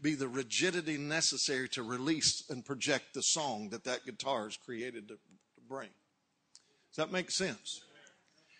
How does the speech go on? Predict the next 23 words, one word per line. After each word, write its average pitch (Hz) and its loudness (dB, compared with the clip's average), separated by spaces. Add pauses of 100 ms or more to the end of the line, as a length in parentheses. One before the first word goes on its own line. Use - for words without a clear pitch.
(500)
Well, 151 4 (500)
there's 151 4
a 139 -4
place - 4 (1800)
where, 156 2 (240)
where 156 6
dreams 151 6
start 160 2
coming 156 2
true, 135 0 (600)
because 127 -4
all 208 8
that 202 8
old 196 4
guitar 170 4
ever 175 4
really 170 10
wanted 156 2
to 135 -2
do 151 4
in 143 0
the 135 -2
beginning 143 2